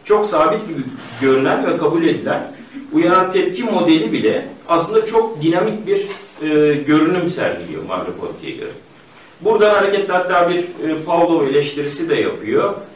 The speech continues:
İşte, e, Pavlov'un çok yalıtık bir şekilde o deneyleri yaptığı ve işte, e, aslında istemediği sonuçları bir kenara bıraktı. Ama esas hikayenin o istemediği sonuçlarda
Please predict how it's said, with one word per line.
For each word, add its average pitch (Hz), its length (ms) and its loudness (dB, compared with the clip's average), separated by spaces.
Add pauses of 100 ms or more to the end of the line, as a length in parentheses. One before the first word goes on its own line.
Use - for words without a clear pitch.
(220)
İşte, - 180 -8
e, 131 600 2
Pavlov'un 147 520 2
çok 160 280 -2
yalıtık 143 440 0
bir - 60 -10
şekilde 110 380 -6
o 113 140 2
deneyleri 107 520 2
yaptığı 123 640 -2
ve 123 240 -2
işte, 113 460 -8 (300)
e, 107 240 4
aslında 127 380 0
istemediği 139 560 2
sonuçları 107 560 -4
bir - 80 -12
kenara 123 440 0
bıraktı. - 480 -2
Ama 156 200 0
esas 151 420 -2
hikayenin 120 380 -2
o - 100 0
istemediği 170 480 -2
sonuçlarda 160 1000 -2